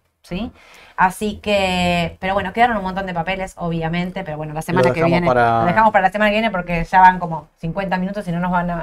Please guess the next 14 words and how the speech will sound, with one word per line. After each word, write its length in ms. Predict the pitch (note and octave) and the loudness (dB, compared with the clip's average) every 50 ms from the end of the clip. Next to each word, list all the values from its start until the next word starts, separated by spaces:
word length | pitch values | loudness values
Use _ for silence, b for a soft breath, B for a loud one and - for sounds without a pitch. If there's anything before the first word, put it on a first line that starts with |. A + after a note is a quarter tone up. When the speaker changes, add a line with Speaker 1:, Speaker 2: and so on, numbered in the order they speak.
| D#3 E3 | -8 -6
Speaker 1:
nos 40 | |
Speaker 2:
No, 60 | E3+ E3+ | -4 -2
Speaker 1:
van 120 | B2+ A#2+ | -2 0
a 20 | A#2+ | 0
Speaker 2:
no, 20 | |
Speaker 1:
matar. 300 | A#2+ A#2+ A#2+ A3 A#3+ B3+ A3 | 0 2 4 4 4 2 2
Speaker 2:
dale. 100 | G#3+ B B B B B B B | -2 B B B B B B B
Speaker 1:
Eh, 1000 | - A3 A3 G#3 G#3 G3+ G3+ G3+ G3 F#3+ G3 F#3+ F#3+ F#3+ F#3 F#3 F#3 F#3 F#3 F#3 F#3 - - | -2 0 0 0 2 0 0 0 -2 -4 -4 -6 -6 -4 -4 -2 -2 -2 -2 -4 -6 -6 -6
y 180 | B3 C4 C#4+ | -4 -4 -2
quería 280 | C#4+ B3+ A#3 B3 B3+ B3+ | 0 0 0 2 2 0
contestar 320 | B3 A#3 G#3+ G#3+ B3 A#3+ | 0 -2 -4 -2 -2 0
una 180 | A#3+ A#3 A3+ A3 | 0 0 0 0
pregunta 440 | G#3+ G#3+ G#3 A3 A#3 A#3 A#3 A3+ A3 | 0 0 0 0 0 0 2 2 2
más 360 | A3+ A#3+ A#3+ B3 C4 B3+ - | 2 2 0 0 -2 -6 -10